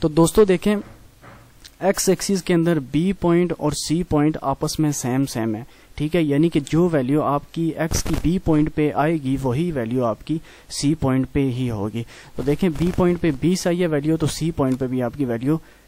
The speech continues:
बीस ही आ जाएगी, ठीक है दोस्तों। अब जेड की value क्या करें, देखें ये, ए, अब, ए, horizontally travel कर रही है, horizontally line आगे की तरफ move कर रही है, तो यानी कि जेड की value क्या होगी,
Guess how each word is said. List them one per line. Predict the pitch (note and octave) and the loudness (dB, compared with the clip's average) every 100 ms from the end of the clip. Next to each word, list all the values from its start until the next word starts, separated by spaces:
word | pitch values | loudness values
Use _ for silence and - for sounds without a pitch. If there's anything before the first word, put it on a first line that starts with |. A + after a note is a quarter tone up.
| _ _ - | _ _ -16
बीस | B2+ C3 C#3 C#3+ | -8 -2 0 0
ही | D3 | -2
आ | A2+ A2 | 0 -2
जाएगी, | A2 G#2+ A2 | -4 -6 -8
ठीक | - F#3 | -4 0
है | G3 | 2
दोस्तों। | F3 - D#3+ - - - | 2 0 -4 -6 -8 0
अब | D#3+ | 0
जेड | D3 F#3+ F#3+ | 4 2 2
की | F#3+ | 0
value | G3 F3+ F3+ | 2 4 4
क्या | F3+ F#3+ | 4 2
करें, | F#3 F3 | 2 0
देखें | D#3 E3 | 2 2
ये, | G#3 G3 G3 | 2 2 0
ए, | F3 F3 | 0 -2
अब, | E3+ E3+ F3 E3+ | 0 -2 -2 0
ए, | E3 D#3+ D3+ C#3 - | 2 4 2 -2 -4
horizontally | D#3 D3 D3 D3 F#3+ | -2 0 2 2 0
travel | G3 F#3+ F3+ | 2 4 4
कर | F3 F3 | 2 0
रही | E3 | 2
है, | |
horizontally | D3 C#3+ C#3 C#3 F3+ F#3+ | 0 0 0 0 -2 -2
line | D#3 D3+ | 2 2
आगे | D3+ D#3 | 0 -2
की | D3+ | -2
तरफ | D#3 C3+ | -2 0
move | C#3+ D3 | -2 0
कर | D3 | -2
रही | C#3 | 0
है, | C#3 C#3 - - | -2 -4 -10 -8
तो | - | -4
यानी | C3 C#3 D#3+ | 0 2 2
कि | E3 | 2
जेड | C3+ D3+ E3 | 0 0 0
की | F#3 | -2
value | D#3 C#3 D3 | 0 0 0
क्या | E3 | 2
होगी, | C#3 C3 D#3 | 2 2 -2